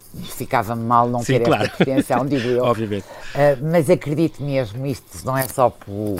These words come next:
Speaker 1: pelo lugar que ocupo e pela, pela minha, enfim, pela
Speaker 2: Uhum.
Speaker 1: minha ligação de tantos anos ao ispa. Hum, é po-, acredito mesmo, nós fizemos ao longo destes anos todos, ah,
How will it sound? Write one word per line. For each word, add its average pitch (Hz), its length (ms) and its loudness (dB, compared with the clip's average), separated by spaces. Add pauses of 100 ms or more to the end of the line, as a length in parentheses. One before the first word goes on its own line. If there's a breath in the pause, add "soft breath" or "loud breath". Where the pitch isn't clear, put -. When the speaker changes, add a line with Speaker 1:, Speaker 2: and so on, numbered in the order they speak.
(100)
Speaker 1:
pelo 123 220 -2
lugar 127 300 6
que - 180 -2
ocupo 127 640 -2
e 113 140 -2
pela, 113 360 -2
pela 123 200 -10
minha, 113 460 -8 (480 loud breath)
enfim, 127 320 -4
pela 139 180 0
Speaker 2:
Uhum. - 60 2
Speaker 1:
minha 135 140 2
ligação 127 500 0
de - 120 -12
tantos 120 300 -4
anos 113 220 -2
ao 110 180 0
ispa. 113 380 -4 (720 loud breath)
Hum, 143 260 -6 (640 loud breath)
é 151 80 6
po-, - 160 -8 (100)
acredito 151 560 0
mesmo, 151 380 0
nós 143 260 2
fizemos 131 720 -2
ao 123 140 4
longo 156 340 0
destes 139 380 -2
anos 127 320 -2
todos, 107 680 -4 (540 loud breath)
ah, 131 200 2